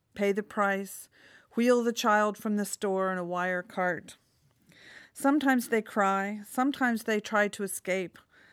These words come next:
only to be chased and claimed by their new mothers. Yet even the stores with generous return policies seem never to take them back. Witness the older ones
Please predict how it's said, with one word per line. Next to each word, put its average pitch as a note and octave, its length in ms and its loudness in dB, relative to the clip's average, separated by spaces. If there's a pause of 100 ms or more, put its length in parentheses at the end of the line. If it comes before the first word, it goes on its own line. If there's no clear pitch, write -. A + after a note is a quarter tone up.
(140)
only C4 320 4
to C4 100 -4
be A3+ 140 -2
chased A3 520 0
and F#3 160 -4
claimed F3 600 -6
by F3 140 -2
their F3 180 -6
new F3+ 160 -4
mothers. E3 640 -8 (1300)
Yet D4 200 6
even F4+ 300 2
the E4 80 0
stores D4+ 420 0
with A#3 140 -4
generous B3+ 480 0
return C4 420 0
policies F3 640 -2
seem G3 260 -6
never F#3+ 280 -6
to F#3+ 120 -12
take F#3 300 -12
them F3+ 160 -10
back. F#3+ 460 -10 (1160)
Witness A3+ 380 2
the A3+ 180 0
older A3+ 360 2
ones D3 400 -4